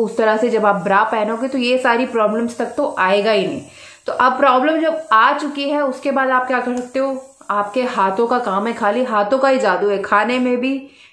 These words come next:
हर चीज को ठीक करने के लिए भगवान ने आपको जो दो हाथ दिए ना, यही काफी है। इन दो हाथों से आपको अपनी breast को massage देना है। जैसे कि मैंने बोला massage, तो खाली हाथों से नहीं, ऑयल लगा के करना है। तो यहाँ पे मैं आपको एक ऑयल दिखा देती हूँ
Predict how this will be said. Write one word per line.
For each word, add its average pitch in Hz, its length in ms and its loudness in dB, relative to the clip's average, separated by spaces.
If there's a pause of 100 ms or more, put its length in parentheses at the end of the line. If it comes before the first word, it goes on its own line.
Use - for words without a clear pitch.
(140)
हर 247 160 -2
चीज 262 160 0
को 269 120 -2
ठीक 240 260 -2
करने 226 200 -2
के 233 100 -4
लिए 247 120 0
भगवान 202 360 0
ने 226 60 -4
आपको 214 220 -2
जो 233 120 0
दो 214 200 0
हाथ 190 280 0
दिए 208 160 0
ना, 214 80 -4
यही 196 300 0
काफी 185 360 -2
है। 294 160 2 (320)
इन 285 260 2
दो 294 180 6
हाथों 262 360 4
से 269 260 0
आपको 285 560 0
अपनी 208 260 0
breast 202 260 -4
को 262 140 -2
massage 208 600 0
देना 208 300 0
है। 254 180 0
जैसे 214 220 2
कि 285 100 0
मैंने 254 180 4
बोला 240 260 4
massage, 214 540 0 (360)
तो 220 60 -6 (220)
खाली 226 300 0
हाथों 240 240 0
से - 180 0
नहीं, 277 260 -2 (180)
ऑयल 226 200 2
लगा 196 280 2
के 220 100 0
करना 180 280 0
है। 302 180 -2 (320)
तो 240 60 -2
यहाँ 240 240 2
पे 277 80 2
मैं 269 120 2
आपको 247 240 2
एक 254 320 0
ऑयल 208 260 4
दिखा 240 240 0
देती 220 260 0
हूँ 269 80 -2